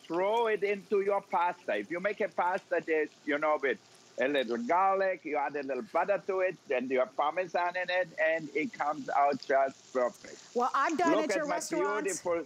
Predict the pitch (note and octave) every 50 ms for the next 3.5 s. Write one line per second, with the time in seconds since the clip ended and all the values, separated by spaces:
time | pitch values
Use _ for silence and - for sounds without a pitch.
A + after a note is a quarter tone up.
0 | - - - D3 - - - - - - - B3 C#4 D#4+ C#4+ D4 D#4+ D#4 D#4 D4+
1 | D4 - - D4+ C#4 C4+ C4 C#4+ D#4+ F#4 D4+ C4+ C4+ C4+ C4+ C#4 - - C4+ -
2 | - - C#4+ C#4 C#4 C4+ - B3+ A#3+ A#3+ B3 - A3+ A3+ A3+ A3+ G#3 E3+ - B3+
3 | B3+ C4+ B3+ - C4 B3+ B3 B3 B3 C4